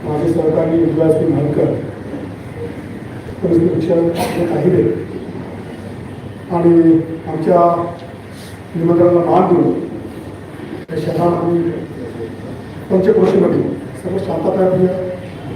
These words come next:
सर्व सामाजिक क्षेत्रामध्ये काम करणारी मंडळी, बंधू भगिनी, बराच वेळापासून आपण सातत्यानं एकाच विषयाला घेऊन आपण चर्चा करत आहोत.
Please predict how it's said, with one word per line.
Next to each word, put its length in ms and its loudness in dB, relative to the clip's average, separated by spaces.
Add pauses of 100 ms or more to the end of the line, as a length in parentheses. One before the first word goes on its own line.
(800)
सर्व 180 2
सामाजिक 360 0
क्षेत्रामध्ये 460 0
काम 140 2
करणारी 260 0
मंडळी, 400 4 (1000)
बंधू 220 4
भगिनी, 360 0 (1300)
बराच 220 8
वेळापासून 420 6
आपण 400 4 (920)
सातत्यानं 680 6 (540)
एकाच 360 2
विषयाला 680 2 (400)
घेऊन 160 0
आपण 240 -2
चर्चा 260 0
करत 260 2
आहोत. 260 2